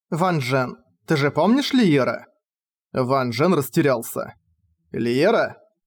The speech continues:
Конечно! Сейчас мы учимся вместе!" <laughs> "Хе-хе, расскажи-ка о нем. Мне очень любопытно. Если твоя информация меня устроит,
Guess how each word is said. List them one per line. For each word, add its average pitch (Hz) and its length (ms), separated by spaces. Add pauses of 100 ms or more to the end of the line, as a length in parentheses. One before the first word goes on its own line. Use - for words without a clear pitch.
(100)
Конечно! 156 640 (240)
Сейчас 143 320
мы 165 140
учимся 220 360
вместе!" 147 460 (320)
<laughs> - 380
"Хе-хе, 190 420 (480)
расскажи-ка 185 640
о 135 60
нем. 131 320 (240)
Мне 147 200
очень 151 220
любопытно. 151 680 (360)
Если 240 300
твоя 160 240
информация 143 520
меня 139 220
устроит, 180 580